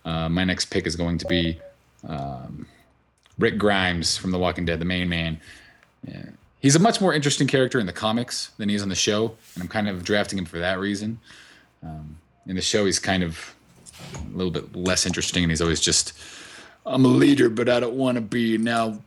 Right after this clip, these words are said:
something terrible happens, and I don't wanna be the leader anymore." And then just cycles. It just cycles. And, uh, <laughs> but in the comic book, he's pretty intense. I think he's gonna get more intense in season five of Walking Dead. If you saw the end of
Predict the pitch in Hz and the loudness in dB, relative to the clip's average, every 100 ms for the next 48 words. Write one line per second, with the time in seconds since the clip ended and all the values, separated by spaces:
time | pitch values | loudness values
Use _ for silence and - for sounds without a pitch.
0 | - - 117 117 - 143 135 131 123 117 | -6 -4 -4 -4 2 2 2 0 0 0
1 | 120 185 254 226 208 196 190 185 185 175 | 0 2 4 4 2 0 -2 -2 0 0
2 | 165 151 147 139 123 104 98 87 85 _ | 0 -2 -4 -4 -4 -6 -8 -8 -12 _
3 | - 85 - _ - - - - 87 80 | -16 -14 -14 _ -20 -20 -12 -8 -8 -10
4 | 78 - - 107 104 - - - 82 80 | -12 -14 -14 -10 -10 -10 -10 -8 -8 -10
5 | 82 - - - - - _ _ - 95 | -12 -12 -14 -20 -20 -20 _ _ -16 -12
6 | 87 82 73 87 85 87 147 160 - 143 | -10 -12 -12 -10 -8 -6 -6 -8 -10 -14
7 | _ - - - _ _ _ _ 127 123 | _ -20 -20 -20 _ _ _ _ 0 2
8 | 135 120 98 104 92 85 - _ _ _ | 0 0 -2 -6 -6 -8 -10 _ _ _
9 | _ - 139 85 76 - - 92 82 - | _ -10 -8 -8 -10 -20 -18 -16 -14 -12
10 | 80 - - - 101 156 165 143 127 117 | -14 -12 -14 -14 -6 -2 0 2 0 2
11 | 113 107 95 - 98 87 85 101 87 80 | 2 2 -2 -4 -6 -6 -4 -4 -4 -4
12 | 95 85 76 85 78 85 80 - 87 - | -4 -4 -4 -6 -6 -8 -8 -10 -4 2
13 | 127 120 117 - - _ _ _ 101 107 | 4 4 4 0 -14 _ _ _ -2 0
14 | 107 90 | 0 -4